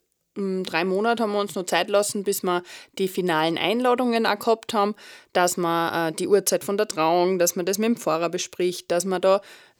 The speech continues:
die Location reserviert und, äh, sich einfach selber über den Zeitplan Gedanken macht. Und man muss das eben nicht ein halbes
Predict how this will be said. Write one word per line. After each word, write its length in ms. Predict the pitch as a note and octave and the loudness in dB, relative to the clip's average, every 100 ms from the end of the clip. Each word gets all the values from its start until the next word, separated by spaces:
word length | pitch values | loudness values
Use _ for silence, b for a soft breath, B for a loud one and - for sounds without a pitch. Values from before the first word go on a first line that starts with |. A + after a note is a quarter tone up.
| - | -4
die 80 | G3+ | 4
Location 480 | G#3+ A3 G#3+ - | 4 6 4 4
reserviert 720 | G3 G3+ G3 F3+ G3+ G#3 G3+ - | 4 4 4 2 8 8 8 4
und, 420 | F3+ F#3 F#3 - | 0 2 0 2
äh, 160 | E3+ | 2
sich 260 | F3 F3+ D#3 | 2 0 -2
einfach 200 | D#3+ F#3 | -2 -2
selber 400 | - G3+ A3 - - _ _ | 2 4 4 2 -2 _ _
über 240 | G3 E3+ | -2 -2
den 160 | E3 E3 | -2 -2
Zeitplan 480 | F3+ G3+ - F3 E3+ | 0 0 0 -4 -2
Gedanken 400 | - D3 A#3+ C4 | -2 -4 -2 -2
macht. 260 | A3+ - - B B B | 0 -2 -10 B B B
Und 280 | F#3+ G3+ G3 | -2 0 2
man 140 | F#3+ | 2
muss 160 | G3 G3 | 2 4
das 160 | G#3 G3 | 4 4
eben 240 | E3 E3 | 2 0
nicht 320 | D#3+ F#3 - | 4 2 2
ein 140 | E3+ E3 | -8 2
halbes 360 | E3+ E3+ - | 2 2 -6